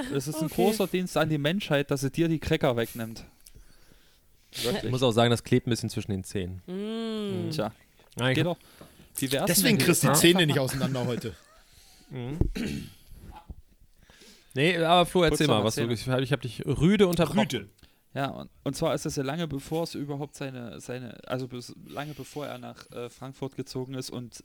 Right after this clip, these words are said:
Speaker 1: seine bezaubernde Lebensabschnittsgefährtin, äh, hatte, oder hat, Entschuldigung, hat, wir müssen
Speaker 3: Die hat
Speaker 1: hat
Speaker 3: gerade
Speaker 1: sagen.
Speaker 3: Geburtstag übrigens.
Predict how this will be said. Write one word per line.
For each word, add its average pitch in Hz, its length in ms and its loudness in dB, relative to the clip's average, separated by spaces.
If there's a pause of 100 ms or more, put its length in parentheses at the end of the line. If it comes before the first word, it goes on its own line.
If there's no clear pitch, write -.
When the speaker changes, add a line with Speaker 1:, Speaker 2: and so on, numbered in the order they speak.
Speaker 1:
seine 131 420 -4
bezaubernde 139 640 -2
Lebensabschnittsgefährtin, 135 1500 -4 (640)
äh, 120 320 -2 (300)
hatte, 165 360 0 (420)
oder 110 300 2
hat, 131 260 -2
Entschuldigung, 113 540 -2
hat, 127 220 -2 (140)
wir 117 80 0
müssen 117 180 -2
Speaker 3:
Die - 40 2
hat - 40 -4
Speaker 1:
hat 131 60 2
Speaker 3:
gerade 110 100 0
Speaker 1:
sagen. 113 140 2
Speaker 3:
Geburtstag 117 280 -2
übrigens. 92 420 -10